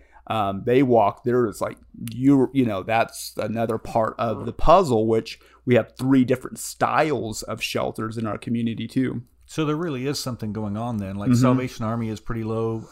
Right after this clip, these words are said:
Speaker 2: access. Um,
Speaker 1: Yeah. I
Speaker 2: Gospel Mission is probably the one that has the most barriers around it, but then the low barrier shelter, like, nothing.
Speaker 1: Yeah, they, they're more, again, they're nothing, but then they get wrapped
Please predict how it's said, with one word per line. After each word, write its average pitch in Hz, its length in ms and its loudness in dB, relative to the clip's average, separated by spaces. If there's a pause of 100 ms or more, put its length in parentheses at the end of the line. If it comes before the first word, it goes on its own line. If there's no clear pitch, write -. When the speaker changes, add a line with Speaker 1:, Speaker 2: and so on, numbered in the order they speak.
(180)
Speaker 2:
access. 113 840 -8
Um, 107 240 -4
Speaker 1:
Yeah. 123 480 8 (260)
I 139 160 2
Speaker 2:
Gospel 123 280 0
Mission 127 260 -4
is 104 80 -8
probably 135 420 -4
the 101 120 -8
one 107 160 -4
that 87 80 -10
has 110 180 -6
the 110 80 -8
most 120 260 -6
barriers 104 320 -6
around 104 220 -6
it, 104 120 -8
but 104 140 -10
then 113 200 -4
the 107 100 -4
low 120 200 0
barrier 117 500 -4
shelter, 95 640 -12 (540)
like, 82 140 -16
nothing. 113 360 -10 (200)
Speaker 1:
Yeah, 135 460 8
they, 151 180 8
they're 160 220 6
more, 160 320 10
again, 131 420 4
they're 120 140 4
nothing, 127 540 6
but 113 220 2
then 123 140 4
they 120 100 2
get 117 240 0
wrapped 123 360 2